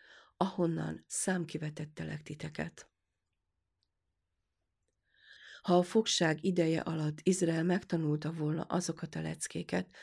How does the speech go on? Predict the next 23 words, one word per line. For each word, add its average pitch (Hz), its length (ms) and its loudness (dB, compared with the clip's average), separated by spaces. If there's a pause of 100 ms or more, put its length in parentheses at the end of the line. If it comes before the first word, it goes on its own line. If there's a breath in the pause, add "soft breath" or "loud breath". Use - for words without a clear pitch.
(360 loud breath)
amelyeket 180 640 4
Isten 202 380 -2
jelölt 156 460 2
ki - 120 -2
nekik, 156 480 -4 (240 loud breath)
hogy 156 260 2
elsajátítsák, 170 1300 0 (880 loud breath)
akkor 190 360 6
a 175 80 4
hetven 180 480 2
év 160 200 2
vége 156 440 2 (220 loud breath)
az 175 240 4
ígéret 190 520 4
idejének 151 600 0
kezdete 160 460 -2
lett 156 180 -4
volna, 156 420 -2 (580 soft breath)
akárcsak 160 840 -2
az 156 240 -4
Egyiptomból 160 680 -4
való - 280 -10
szabadulás. - 1040 -8